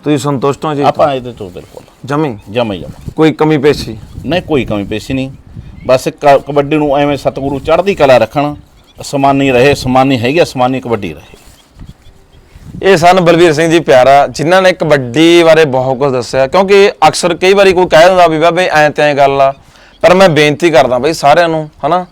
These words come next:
Speaker 1: ਵੀ ਤੁਸੀਂ ਕਬੱਡੀ ਦੀ ਚੜ੍ਹਦੀ ਕਲਾ ਮੰਗਿਆ ਕਰੋ। ਬਾਕੀ ਅਗਲੀ ਵਾਰ ਤੁਹਾਨੂੰ ਅਸੀਂ ਕਿਸੇ ਹੋਰ ਸ਼ਖਸੀਅਤ ਨਾਲ ਥੋੜ੍ਹੀ ਗੱਲਬਾਤ ਕਰਾਵਾਂਗੇ।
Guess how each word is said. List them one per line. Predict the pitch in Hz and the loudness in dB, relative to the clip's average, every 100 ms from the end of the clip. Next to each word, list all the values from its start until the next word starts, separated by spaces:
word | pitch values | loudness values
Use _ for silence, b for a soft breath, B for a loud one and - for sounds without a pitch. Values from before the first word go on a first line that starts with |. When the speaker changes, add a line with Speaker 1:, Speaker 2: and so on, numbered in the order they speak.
| b b b b | b b b b
Speaker 1:
ਵੀ | 185 | -2
ਤੁਸੀਂ | - 180 - 190 202 | -2 -6 -2 0 0
ਕਬੱਡੀ | 214 180 156 170 | 2 2 4 2
ਦੀ | 175 | 2
ਚੜ੍ਹਦੀ | 185 180 214 | 0 0 2
ਕਲਾ | 202 175 | 2 2
ਮੰਗਿਆ | 131 110 101 | 0 -6 -8
ਕਰੋ। | 104 104 - - B B B | -10 -14 -16 -16 B B B
ਬਾਕੀ | 123 147 180 196 165 | -2 0 2 4 4
ਅਗਲੀ | 175 185 | 4 6
ਵਾਰ | 190 | 4
ਤੁਹਾਨੂੰ | 165 175 | 2 0
ਅਸੀਂ | 170 170 | 0 0
ਕਿਸੇ | 160 156 | -2 -2
ਹੋਰ | 151 156 | 2 2
ਸ਼ਖਸੀਅਤ | 165 156 135 165 | 2 -2 0 0
ਨਾਲ | 180 | 0
ਥੋੜ੍ਹੀ | 160 143 | 0 2
ਗੱਲਬਾਤ | 135 135 135 | 2 2 0
ਕਰਾਵਾਂਗੇ। | 135 123 123 135 143 | 0 -2 -2 -4 -4